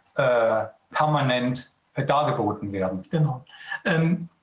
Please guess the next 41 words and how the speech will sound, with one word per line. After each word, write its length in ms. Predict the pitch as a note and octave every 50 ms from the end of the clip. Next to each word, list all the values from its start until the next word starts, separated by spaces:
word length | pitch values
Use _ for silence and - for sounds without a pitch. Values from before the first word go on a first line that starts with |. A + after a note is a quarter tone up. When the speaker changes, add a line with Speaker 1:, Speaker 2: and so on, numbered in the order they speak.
| _ -
Speaker 2:
ich 100 | - -
möchte 200 | F#3+ F#3+ - G3+
aber 120 | F#3+ F#3
noch, 180 | F#3 F3+ - D#3+
äh, 240 | E3 F#3 E3+ E3 D#3
weiterfahren, 420 | D#3+ - - - - G3 G3+ G#3+
weil 120 | G3+ F#3 E3+
wir 100 | D#3 E3
haben, 200 | F#3+ G3 G3 F#3+
äh, 280 | F#3 F3 E3+ F3 E3+
natürlich 420 | E3+ F3 - - F#3+ G3+ F3+ D#3 F#3+
noch 240 | G3 F#3+ F#3+ -
zwei 260 | - - E3+ E3+ F3 E3
weitere 360 | D#3 - - B3+ A#3+ F#3+ -
Tabellen 420 | G3 F#3 D3+ E3+ F#3+ A3 A#3+ G#3
mit 80 | F#3+ F3
lustigen 380 | F3 F#3+ F3+ - - F3+ F#3+ F3
Zahlen. 380 | - F#3+ G#3+ A#3 B3 B3 - - - - - - - - - - - - -
Äh, 60 | A3+
und, 1000 | F#3 F3 F3 F3 E3+ E3+ E3+ - - A3+ F#3+ F#3 F#3+ F#3 F3+ F3+ F3+ F3+ F3 F3+
ähm, 460 | F3+ F3+ F3+ F3 F3 F3 F3 F3 D#3+ - - - - - - - -
ich 100 | - -
habe 140 | F#3+ - C4
jetzt 280 | B3 - - - - -
aus 200 | G3 F#3+ F#3+ -
der 600 | G#3 F#3+ F#3 F3+ F3 F3 F3 F3 F3 F#3 - - -
Tabelle 420 | F3+ F3 D3+ F#3+ F#3+ G3 G3 F#3 -
vorher, 420 | - G3+ B3 - - G#3+ G#3+ F#3 F3+
habe 140 | G3 G3+
ich 80 | F3 -
hier 160 | G#3 G#3 F#3+
diese 500 | E3 - - F3 F3 F3+ F#3 F#3 F#3 F3+ -
zehn 200 | - G3 A3+ A3+
Komma 220 | G3+ G3 F#3+ F#3
sieben 260 | D3+ F3 G#3+ A3+ A3+ E3+
mitgenommen. 480 | D#3 D#3 - C#3+ C#3 C#3 C3+ C3+ C3+
Das 140 | C3+ F3+ G#3
ist 160 | A3 E3+ -
quasi 380 | E3+ G3 G3+ G3 F3+ F#3+ F#3+ E3
die 380 | - F#3 F3 F3 F3 F3+ C#4+
Inzidenz, 720 | C4 A3 F#3+ G3 F3+ D3 F#3 A#3 D4 D#4+ D#4 D#4+ - -